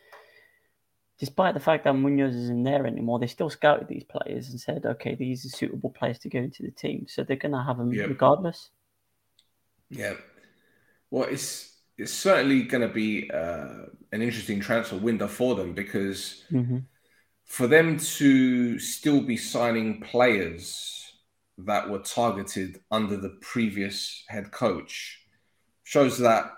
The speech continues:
Speaker 2: clearly these guys were, were in their plans. Um,
Speaker 1: Mm-hmm.
Speaker 2: so, yeah, Antonin Cortez is the latest, well, apparently latest sign, but he's, he's only twenty-two years old, and this guy has played for Malaga, he's played for Granada, if I'm not mistaken,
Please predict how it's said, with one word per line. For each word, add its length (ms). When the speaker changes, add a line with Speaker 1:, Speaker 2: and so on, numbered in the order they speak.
Speaker 2:
clearly 320
these 220
guys 320
were, 300
were 200
in 120
their 140
plans. 760
Um, 720
Speaker 1:
Mm-hmm. 260
Speaker 2:
so, 180
yeah, 300
Antonin 460
Cortez 920
is 260
the 540
latest, 720
well, 160
apparently 300
latest 320
sign, 220
but 160
he's, 260
he's 240
only 240
twenty-two 600
years 300
old, 340
and 120
this 120
guy 260
has 160
played 260
for 160
Malaga, 600
he's 180
played 220
for 560
Granada, 480
if 120
I'm 100
not 100
mistaken, 640